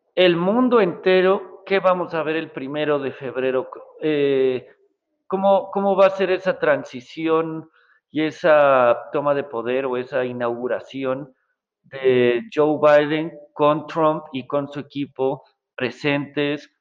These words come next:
donde también estarán los expresidentes y demás, donde va a estar más el chisme y las formas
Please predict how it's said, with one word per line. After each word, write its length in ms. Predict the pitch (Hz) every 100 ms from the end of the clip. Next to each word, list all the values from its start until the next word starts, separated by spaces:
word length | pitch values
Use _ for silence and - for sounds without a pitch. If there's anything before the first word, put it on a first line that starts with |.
| _
donde 180 | 156 139
también 320 | 147 143 151
estarán 320 | 139 143 139
los 160 | 135 131
expresidentes 960 | 127 - 113 - 120 143 143 139 127
y 80 | 131
demás, 380 | 117 120 139 143
donde 240 | 139 127
va 120 | 131 147
a 40 |
estar 440 | 147 - 151 156 151 - _ _ _ _
más 280 | 139 165 190
el 180 | 202 175
chisme 760 | - 208 202 202 180 180 202 - - _ _
y 200 | 156 156
las 220 | 151 131 -
formas 800 | - 185 196 190 180 180 190